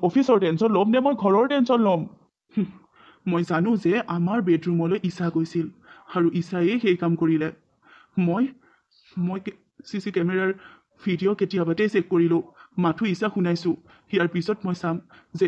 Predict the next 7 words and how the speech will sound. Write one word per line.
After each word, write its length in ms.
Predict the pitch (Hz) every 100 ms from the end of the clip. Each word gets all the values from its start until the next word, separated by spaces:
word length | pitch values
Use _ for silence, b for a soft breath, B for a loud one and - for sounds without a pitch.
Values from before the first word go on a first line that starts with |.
| 175
ইছাই 220 | 165 202 214
সেই 160 | 196
ভিডিঅ'টো 400 | 175 175 180 185
ডিলিট 300 | 160 170 220
কৰিলে 320 | 262 269 285 302 - b b _ 220
নে 200 | 165 202 294 _ 202
ৰাখিছে। 500 | 170 156 175 -